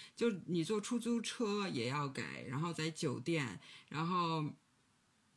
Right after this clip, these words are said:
我们呢是，呃，第一天打车的时候，因为我们就是，呃，一眼就知道是外国人嘛，就是那种游客嘛，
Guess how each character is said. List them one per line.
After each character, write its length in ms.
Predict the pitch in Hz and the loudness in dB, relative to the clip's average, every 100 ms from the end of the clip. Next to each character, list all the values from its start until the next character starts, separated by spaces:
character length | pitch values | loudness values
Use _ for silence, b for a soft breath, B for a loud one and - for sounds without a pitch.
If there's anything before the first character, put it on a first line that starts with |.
| - | -6
我 180 | 185 156 | 0 2
们 180 | 147 160 | 4 2
呢 200 | 180 202 | 2 2
是， 460 | - 220 180 165 160 B B - | 2 2 2 2 -2 B B -14
呃， 360 | - 160 156 156 - _ _ _ _ _ - | -4 0 2 0 -2 _ _ _ _ _ -4
第 120 | 220 | 0
一 60 | 233 | 0
天 320 | - 226 233 | 2 2 2
打 160 | 147 | 0
车 300 | 139 - 240 | 0 2 4
的 100 | 233 | 4
时 100 | 190 | 4
候， 140 | 160 151 | 2 4
因 100 | 247 | 4
为 80 | 247 | 6
我 100 | 151 | 4
们 180 | 160 202 | 4 4
就 140 | 277 | 2
是， 380 | 240 214 - - - | 2 2 0 -8 -14
呃， 80 | 101 107 - - | -12 -12 -14 -2
一 100 | 226 | 4
眼 160 | 165 131 | 6 6
就 100 | 170 | 0
知 120 | 202 | 0
道 100 | 226 | 0
是 140 | 233 | 2
外 260 | 220 302 233 | 2 4 4
国 160 | 147 143 | 4 2
人 160 | - | 2
嘛， 160 | 127 135 | 0 2
就 100 | 175 | 2
是 220 | 175 - - | 0 -2 -2
那 100 | 202 | 0
种 160 | 175 139 | 2 2
游 240 | 135 131 | 2 0
客 400 | 196 - 277 196 | 0 -2 0 0
嘛， 180 | 135 123 | 0 -2